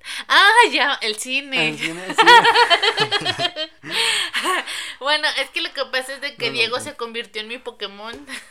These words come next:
Speaker 1: <laughs>
Speaker 2: Sí, voy a dar un poquito más de contexto, pero dando explicación, que no todo lo tenemos que tomar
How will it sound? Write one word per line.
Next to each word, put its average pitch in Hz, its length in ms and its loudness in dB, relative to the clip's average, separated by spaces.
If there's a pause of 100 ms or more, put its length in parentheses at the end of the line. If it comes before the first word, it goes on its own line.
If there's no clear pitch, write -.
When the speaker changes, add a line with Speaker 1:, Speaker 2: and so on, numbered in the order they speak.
Speaker 1:
<laughs> 277 960 -12
Speaker 2:
Sí, 220 240 6
voy 220 240 8
a 262 100 8
dar 254 200 12
un 247 100 2
poquito 240 400 -2
más 240 160 2
de 240 100 -4
contexto, 202 640 0
pero 190 180 -2
dando 214 240 0
explicación, 196 580 -8 (380)
que 202 180 -2
no 214 260 -2
todo 240 260 4
lo 226 160 -2
tenemos 202 440 -6
que 202 140 -2
tomar 202 480 -4